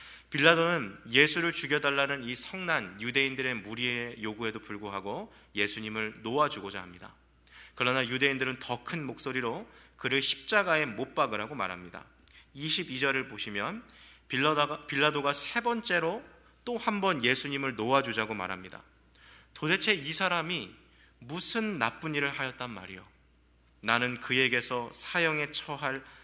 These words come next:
아무런 죄도 찾지 못하였어. 그러므로 나는 그를 매질이나 해서 놓아줄까 하오." 빌라도가요, 예수님을 신문에 봐도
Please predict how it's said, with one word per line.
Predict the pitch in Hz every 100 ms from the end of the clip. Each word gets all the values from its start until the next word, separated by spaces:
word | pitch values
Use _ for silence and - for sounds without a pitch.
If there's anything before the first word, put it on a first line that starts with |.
| - -
아무런 | 101 107 135 175 208 202 196 269 240
죄도 | - 131 127 127 113
찾지 | - - 139
못하였어. | 95 - 95 90 - - _ _ _ _ _ - -
그러므로 | 147 151 151
나는 | 147 131 135 135
그를 | 143 127 143 220 - - _
매질이나 | 98 104 113 156 156 156 147
해서 | 139 135 151 101 - - _
놓아줄까 | 110 120 135 120 113 123 120
하오." | 104 92 90 - _ _ _ _ _ _ _ _ - - - -
빌라도가요, | 107 110 107 98 104 117 - - _ _ -
예수님을 | 107 - 110 117 110 - -
신문에 | - - 185 170 160 147
봐도 | 95 98 113